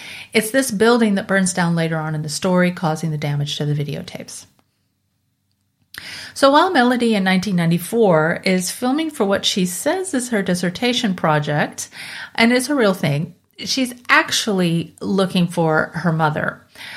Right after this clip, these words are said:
um, whom she doesn't remember because her mother abandoned her as a baby, uh, leaving her in a Catholic church, and Melody thinks that her mother might have lived at the Visser.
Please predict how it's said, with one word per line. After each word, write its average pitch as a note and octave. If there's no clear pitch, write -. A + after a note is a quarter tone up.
um, D3+
whom B3+
she B3+
doesn't C#4+
remember G#3+
because F#3+
her F#3+
mother F3+
abandoned E3
her D#3
as D3+
a D3
baby, D3+
uh, F#3
leaving A#3+
her A3
in F3
a E3
Catholic A3
church, -
and F3+
Melody D#4
thinks C#4
that A#3+
her A#3
mother A3
might F#3+
have F#3
lived F#3
at D3
the D3
Visser. -